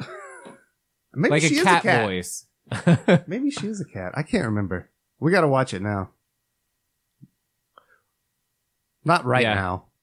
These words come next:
Speaker 2: No, no, no, no. We don't have to do this. All right. So, no. What? <laughs> Look who's talking.
Speaker 1: Yeah.
Speaker 2: Uh, I'd go with the second one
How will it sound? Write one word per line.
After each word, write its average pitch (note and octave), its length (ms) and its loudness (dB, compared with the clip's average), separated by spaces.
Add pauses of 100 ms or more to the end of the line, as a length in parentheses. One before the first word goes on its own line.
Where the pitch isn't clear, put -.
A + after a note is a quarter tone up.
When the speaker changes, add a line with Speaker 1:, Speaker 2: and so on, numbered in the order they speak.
(120)
Speaker 2:
No, F#3+ 280 6
no, D#3+ 180 4
no, C#3 140 0
no. A2 140 2
We A2 100 4
don't G#2+ 140 2
have G2+ 140 -2
to - 80 -10
do F2+ 120 -4
this. - 240 -10 (140)
All C#3+ 80 0
right. A2 200 -2 (120)
So, B2 400 0
no. A#2+ 440 0
What? C3+ 440 0 (480)
<laughs> - 540 4
Look D#3+ 280 2
who's D3 220 2
talking. C#3 480 -6 (320)
Speaker 1:
Yeah. D3 180 2
Speaker 2:
Uh, A#2 680 0
I'd F#3+ 200 -2
go B3 160 0
with F3 360 2
the G#2+ 340 0 (300)
second G#2 500 -4
one F#2 420 -4